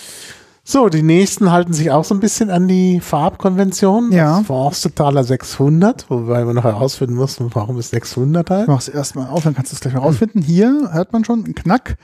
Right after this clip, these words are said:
Speaker 2: Und zwar
Speaker 1: Mhm,
Speaker 2: ist es die einzige
Speaker 1: Plastik,
Speaker 2: Flasche
Speaker 1: ja.
Speaker 2: Plastikverschluss mit diesem Sprengverschluss drauf.
Speaker 1: Ja,
Speaker 2: Ähm,
Speaker 1: finde ich schade, weil
Speaker 2: genau, von
Speaker 1: man,
Speaker 2: all-
Speaker 1: wenn man schon Glas macht und so, also
Speaker 2: alle anderen
Speaker 1: noch von
Speaker 2: hatten
Speaker 1: dem
Speaker 2: hier
Speaker 1: Plastik weg.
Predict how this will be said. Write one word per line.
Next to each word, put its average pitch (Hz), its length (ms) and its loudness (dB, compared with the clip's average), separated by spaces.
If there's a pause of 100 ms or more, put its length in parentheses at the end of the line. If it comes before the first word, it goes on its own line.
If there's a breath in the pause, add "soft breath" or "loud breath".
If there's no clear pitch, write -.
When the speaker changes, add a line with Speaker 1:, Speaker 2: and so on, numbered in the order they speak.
(440 loud breath)
Speaker 2:
Und 160 160 -2
zwar 147 220 2
Speaker 1:
Mhm, - 60 4
Speaker 2:
ist 208 80 0
es 180 80 -2
die 170 100 2
einzige 139 340 4
Speaker 1:
Plastik, - 40 2 (340)
Speaker 2:
Flasche - 120 -8
Speaker 1:
ja. 110 60 -2
Speaker 2:
Plastikverschluss 202 920 0
mit 165 120 0
diesem 151 220 -2
Sprengverschluss 185 720 -2
drauf. - 560 -4 (240 loud breath)
Speaker 1:
Ja, 123 160 -4 (320 loud breath)
Speaker 2:
Ähm, 165 80 2 (180)
Speaker 1:
finde 160 60 0
ich 165 140 0
schade, 127 440 2
weil 107 120 2
Speaker 2:
genau, 160 280 2
von 175 220 -6
Speaker 1:
man, 117 100 -2
Speaker 2:
all- 110 140 0
Speaker 1:
wenn 123 80 2
man 147 120 2
schon 127 220 0
Glas 123 400 2
macht 135 320 0
und 127 120 -2
so, 131 220 0
also 123 100 -2
Speaker 2:
alle 185 200 4
anderen 180 340 0
Speaker 1:
noch 160 140 2
von 135 140 2
Speaker 2:
hatten 139 100 4
Speaker 1:
dem - 20 0
Speaker 2:
hier 160 100 0
Speaker 1:
Plastik - 440 0
weg. - 240 -6